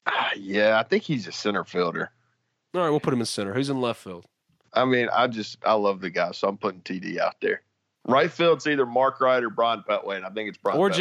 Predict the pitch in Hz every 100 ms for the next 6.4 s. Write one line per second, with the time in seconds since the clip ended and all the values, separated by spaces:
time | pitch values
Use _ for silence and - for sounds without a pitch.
0 | 185 180 151 190 170 170 _ _ - 143
1 | 151 143 143 135 143 139 139 139 120 -
2 | - 123 117 139 139 127 113 - 113 -
3 | 107 98 87 92 95 98 _ - 165 202
4 | 165 131 110 117 110 98 107 101 - _
5 | - 117 101 104 98 95 95 95 - -
6 | - 85 87 85